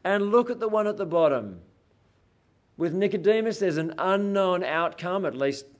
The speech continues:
at this point in the, uh, gospel account. And at the end of chapter four, she believes, she tells the whole town, and many of them come to meet Jesus.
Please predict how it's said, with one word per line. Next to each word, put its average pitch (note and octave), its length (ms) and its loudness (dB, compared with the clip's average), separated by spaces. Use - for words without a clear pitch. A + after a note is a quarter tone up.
at - 200 -16
this D#3 200 -8
point C3+ 280 -8
in B2 240 -8
the, B2 240 -2
uh, A2+ 140 0
gospel B2 500 -8
account. C#3 440 -14
And F#3+ 140 -2
at F3 80 -4
the F#3+ 100 0
end B3+ 120 2
of C4 80 -6
chapter F3+ 280 0
four, F#3+ 560 0
she D4 400 2
believes, F#3 760 0
she B3 220 -2
tells B3+ 380 4
the A#3+ 100 4
whole G#3+ 220 6
town, A3 520 2
and A#3+ 420 -2
many C#4 320 4
of A3+ 240 4
them F#3 320 2
come G3+ 420 2
to G#3+ 180 0
meet G3+ 600 0
Jesus. D#3 880 0